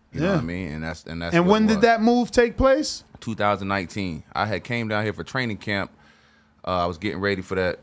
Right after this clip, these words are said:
Speaker 1: to fight that big Russian dude, Makhmudov, okay?
Speaker 2: Uh-huh.
Speaker 1: Real tough fight. I did get knocked out. I still feel like the stoppage was early, but like I said, it is what it is. I, I picked up and I learned from that. But I had training camp at Bones Gym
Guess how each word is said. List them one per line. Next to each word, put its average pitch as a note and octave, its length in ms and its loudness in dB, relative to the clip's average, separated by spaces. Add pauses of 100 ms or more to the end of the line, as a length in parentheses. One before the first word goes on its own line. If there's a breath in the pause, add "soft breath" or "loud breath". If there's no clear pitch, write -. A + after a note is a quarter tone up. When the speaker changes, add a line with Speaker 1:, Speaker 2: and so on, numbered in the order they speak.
(140)
Speaker 1:
to E2+ 100 -8
fight G2 280 0
that F2 160 -4
big G2 200 -2
Russian G#2 380 -2
dude, F#2 260 -4
Makhmudov, F2 680 -2 (460)
okay? D#2+ 360 -6
Speaker 2:
Uh-huh. F3 380 2 (300)
Speaker 1:
Real A2+ 260 2
tough G2+ 280 2
fight. F2+ 340 0 (280)
I E2+ 100 -6
did G2 240 0
get F2+ 200 -2
knocked F2+ 320 -2
out. E2+ 300 0 (360)
I - 60 -20
still G#2 300 -2
feel F#2+ 100 -8
like F#2 140 0
the D#2 80 -14
stoppage F2 320 -2
was E2 240 -12
early, A2 320 2
but F2 120 -6
like F2 160 -2
I F2 60 -2
said, E2 380 -4
it F2 100 -6
is F#2+ 220 -2
what F#2 100 -4
it F#2 100 -6
is. F#2+ 360 -2 (160)
I, D#2 180 -4
I D2+ 120 -6
picked - 300 -6
up F#2 140 -2
and F2+ 100 -8
I F2 40 -2
learned F#2 280 -2
from F2 120 -10
that. F2 240 -2 (480 soft breath)
But E2+ 80 -4
I F2 80 0
had A#2+ 260 2
training B2 280 -4
camp G2 260 -4
at D#2+ 180 -4
Bones F#2 320 -2
Gym G2+ 400 -2